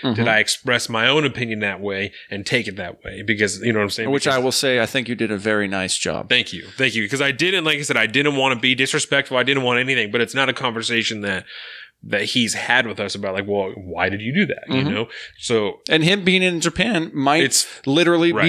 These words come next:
Speaker 2: Right.
Speaker 1: this might be the best way for him to have
Speaker 2: Right.
Speaker 1: that conversation with you because he knows that you have a platform that you can literally speak your mind on and he can actually understand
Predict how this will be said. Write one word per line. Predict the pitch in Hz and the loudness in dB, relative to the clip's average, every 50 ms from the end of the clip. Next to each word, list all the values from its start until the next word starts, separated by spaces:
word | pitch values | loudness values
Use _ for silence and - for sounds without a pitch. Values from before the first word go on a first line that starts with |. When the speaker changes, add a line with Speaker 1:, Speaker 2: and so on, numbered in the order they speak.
| 180 165 | 4 4
Speaker 2:
Right. | 131 | 4
Speaker 1:
this | 147 180 - - | 4 4 4 4
might | 147 147 151 143 - - | 4 2 2 2 2 2
be | 139 139 143 | 2 4 4
the | 123 123 | 4 2
best | 107 - 117 120 120 - - 120 | 2 2 2 2 2 2 0 2
way | 110 110 110 | 2 2 2
for | - - 98 | 0 -2 -6
him | 90 110 104 104 98 | -4 -4 -4 -4 -4
to | - 107 92 | -4 -4 -2
have | 92 110 110 110 | 0 0 2 4
Speaker 2:
Right. | 113 101 | 4 4
Speaker 1:
that | 101 92 | 4 2
conversation | - - 117 110 98 104 92 - 120 123 120 - 101 101 | 2 0 0 0 0 0 0 2 4 4 4 2 2 2
with | 113 117 - - | 2 2 2 4
you | 147 135 135 | 2 2 2
because | 131 151 135 - 123 110 98 | 2 -2 0 2 2 2 2
he | - 127 120 | 2 2 4
knows | 113 117 113 110 117 - | 4 4 4 2 2 0
that | 101 - - | -2 -2 0
you | 113 120 117 | 0 2 2
have | 107 107 95 | 2 2 0
a | 95 | -2
platform | - - 117 123 127 - - - 147 156 165 131 | -4 0 0 0 0 0 0 0 2 2 2 2
that | 113 87 117 | 2 2 2
you | 110 104 | 0 0
can | - 120 107 95 - - - - - - - | 0 0 0 -2 -2 -6 -12 -14 -12 -10 -2
literally | 120 156 220 214 175 139 117 110 107 | 2 2 4 4 4 4 4 2 2
speak | - - - - 147 143 - - | 2 0 0 2 2 2 2 2
your | 127 127 117 | 2 2 4
mind | 117 127 139 147 139 107 | 4 4 4 2 2 2
on | 95 90 87 90 110 - - - - - - - _ - | 0 0 0 0 -2 -6 -10 -18 -20 -20 -20 -20 _ -4
and | - 113 107 113 | -2 0 0 0
he | 117 | 2
can | - 120 | 2 2
actually | 113 104 113 120 117 - - 123 - - | 4 4 4 4 4 2 2 0 0 0
understand | 120 120 120 113 113 - - - - 123 117 113 113 110 107 101 101 - | 0 0 2 2 2 2 2 2 2 2 2 4 4 2 2 0 -4 -8